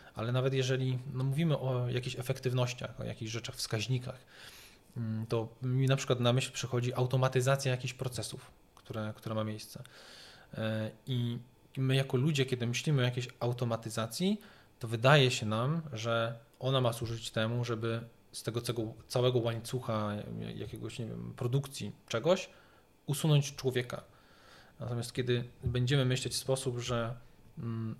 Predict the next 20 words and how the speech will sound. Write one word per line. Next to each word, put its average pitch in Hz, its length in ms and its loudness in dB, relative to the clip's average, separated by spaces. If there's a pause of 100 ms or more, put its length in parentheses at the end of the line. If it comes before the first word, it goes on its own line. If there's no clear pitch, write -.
(120)
chcemy 127 220 0
zautomatyzować 127 800 4
jakiś 117 220 -4
kawałek 113 320 0
procesu 117 360 -6
dlatego, 117 320 0
żeby 113 140 -2
uwolnić 120 480 2
potencjał 160 640 2
danej 110 340 2
osoby 107 360 -2
w - 160 -12
innym 156 340 4
obszarze 117 600 0 (1080)
i - 60 -10
takie 156 380 4
na-, 117 120 2
takie 151 320 2
nastawienie, 110 540 -2
taka, 120 440 0